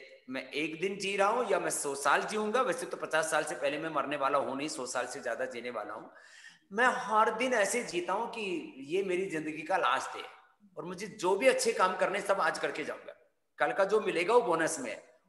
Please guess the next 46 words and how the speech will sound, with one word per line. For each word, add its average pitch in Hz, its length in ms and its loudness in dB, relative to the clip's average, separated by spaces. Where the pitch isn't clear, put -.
और - 160 -8
बहुत 247 180 6
खुश - 260 0
रहता 127 240 0
हूँ 98 100 -8
कि 165 60 -4
आज 160 300 2
मैंने 175 180 -2
इतने 185 440 -4
हजारों 135 540 -2
लाखों 131 380 -4
लोगों 127 260 -8
को, 143 260 -8
इतने 143 340 -12
करोड़ों 139 360 -8
लोगों 135 260 -8
को - 140 -14
खुशियां 117 400 -10
दी। - 120 -20
तो 170 80 -6
मैं 175 100 0
हर 165 240 2
दिन 214 220 0
ऐसे 196 260 2
ही 214 120 -2
रोज 214 460 2
सुबह 196 720 2
self 180 460 2
inspiration, 180 600 -4
self 170 320 0
motivation 170 600 -4
के 180 140 -6
साथ 165 340 -2
काम 156 160 -2
शुरू 156 220 -8
करता 156 280 -2
हूँ 180 100 -2
और 180 60 -2
सबको 170 300 -4
एक 185 120 -2
संदेश 156 420 -6
भी 170 80 -4
देना 139 240 -2
चाहता 123 280 -6
हूँ 117 80 -8
मेरे 104 120 -10